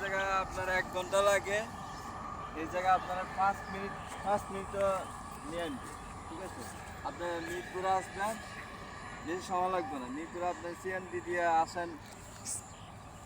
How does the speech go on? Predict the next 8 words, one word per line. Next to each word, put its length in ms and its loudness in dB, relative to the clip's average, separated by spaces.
যাই 200 8
হোক, 100 6
বেশি 220 -2
সময় 260 2
লাগে 300 8
না, 200 6
এই 240 0
কারণে 480 4